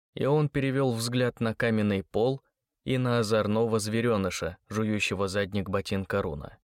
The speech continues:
Белый львенок распростерся на полу,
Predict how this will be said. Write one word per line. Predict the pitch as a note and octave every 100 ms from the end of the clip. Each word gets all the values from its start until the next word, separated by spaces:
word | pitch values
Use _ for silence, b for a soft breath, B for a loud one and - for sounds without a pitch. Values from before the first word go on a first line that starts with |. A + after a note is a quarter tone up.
| _ _ _ _ _ _ _ -
Белый | A2 D3 C#3+ C3+ A#2+
львенок | A2 G#2 C#3 D#3 D3 B2+
распростерся | B2+ - A#2+ - C3+ C3 - B2
на | A2+
полу, | - G2 G2 C3